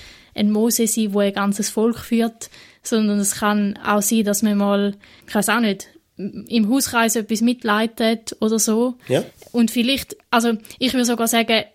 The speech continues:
Speaker 1: äh, eigentlich Verantwortung übernehmen fängt schon an, bevor man überhaupt das Team irgendwie leitet oder etwas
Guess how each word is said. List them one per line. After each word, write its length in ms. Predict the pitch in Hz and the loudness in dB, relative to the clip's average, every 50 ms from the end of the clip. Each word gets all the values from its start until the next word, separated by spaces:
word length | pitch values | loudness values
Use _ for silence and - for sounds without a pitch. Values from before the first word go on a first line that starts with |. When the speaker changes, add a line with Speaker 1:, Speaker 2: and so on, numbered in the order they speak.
| _ _ | _ _
Speaker 1:
äh, 140 | - - - - - - - - _ _ _ _ _ _ _ _ - | -6 -6 -6 -8 -10 -20 -20 -20 _ _ _ _ _ _ _ _ -6
eigentlich 220 | - 220 226 226 | -2 -2 -2 -2
Verantwortung 520 | - - 226 214 233 240 247 233 202 226 214 | -2 -2 0 0 0 0 0 -2 -2 -2 -2
übernehmen 320 | 214 214 214 208 202 202 | -2 0 0 0 0 0
fängt 280 | 202 214 208 208 202 202 | 0 0 0 0 0 0
schon 120 | - 208 | -2 -2
an, 340 | - - 196 202 208 202 202 - | -2 -2 0 0 -2 -2 -4 -4
bevor 320 | - 208 202 - 226 233 | -4 -2 0 0 0 0
man 140 | 240 240 233 | 0 0 -2
überhaupt 380 | 226 208 214 202 202 202 202 208 | -2 -4 -4 -2 -2 -4 -4 -4
das 120 | 202 - | -6 -4
Team 300 | - - 220 220 220 220 | -2 -2 0 0 0 0
irgendwie 500 | 226 226 214 214 208 202 208 202 196 196 196 - _ _ _ - | -2 -2 -2 0 0 0 0 0 -2 -4 -6 -10 _ _ _ -4
leitet 460 | - 208 190 196 208 202 - 202 202 | -2 0 2 2 0 0 -2 -4 -6
oder 180 | 202 196 202 190 | -4 -2 -2 0
etwas 380 | 196 196 202 214 196 - - | -2 -2 0 0 -2 -2 -2